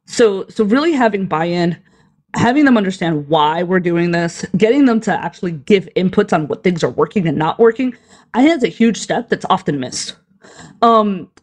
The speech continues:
and then the second step that I think is often missed is, um, actually helping them create the habit around the new systems. I think that the beginning of every process is actually habit. It's not the process itself,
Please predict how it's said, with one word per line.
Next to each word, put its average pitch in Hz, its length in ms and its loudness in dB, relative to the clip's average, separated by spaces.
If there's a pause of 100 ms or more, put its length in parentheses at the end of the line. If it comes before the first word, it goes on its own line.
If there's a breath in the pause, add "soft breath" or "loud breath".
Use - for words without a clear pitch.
and 226 160 4
then 208 280 0
the 220 120 0
second 285 320 -4
step 226 220 -4
that 175 200 -2
I 170 80 0
think 180 200 -4
is 165 100 0
often 160 280 0
missed 165 240 0
is, 160 280 2 (680)
um, 170 200 0 (220)
actually 269 960 2 (480 loud breath)
helping 254 440 0
them 269 140 2
create 202 460 -2
the - 100 -12 (120)
habit 190 580 -2
around 320 360 2
the 330 60 2
new 320 160 0
systems. - 680 -6 (480 soft breath)
I 220 80 4
think 233 280 -2
that 208 400 -2
the 214 80 2
beginning 233 300 -2
of 233 80 0
every 190 200 -2
process 311 640 -2
is 233 200 2
actually 196 480 -2
habit. - 540 -6 (380)
It's 190 120 -4
not 311 140 2
the - 60 -4
process 202 460 -6
itself, - 580 -12